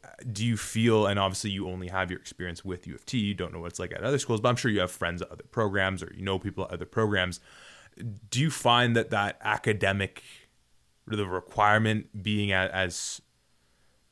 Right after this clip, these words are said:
uh, so much more, so much greater than perhaps at other schools. Does that, does, h-, how much does that factor in for you as a student athlete?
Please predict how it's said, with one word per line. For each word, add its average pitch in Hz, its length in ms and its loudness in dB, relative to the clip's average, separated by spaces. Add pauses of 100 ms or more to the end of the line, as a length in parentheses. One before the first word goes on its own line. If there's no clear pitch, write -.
(600)
uh, 98 200 -6
so 123 240 4
much 110 220 2
more, 107 380 2
so - 140 -2
much 98 160 0
greater 110 300 4
than 104 120 0
perhaps 95 260 0
at - 80 -6
other 101 160 0
schools. 104 320 -2 (240)
Does 110 120 0
that, 135 320 2 (360)
does, 127 240 4
h-, 78 80 -12 (240)
how - 160 2
much 170 160 2
does 208 80 6
that 170 80 0
factor 120 340 0
in 117 80 4
for 120 120 -6
you 90 100 0
as 92 120 -2
a 104 40 -6
student 85 280 -4
athlete? 101 420 -4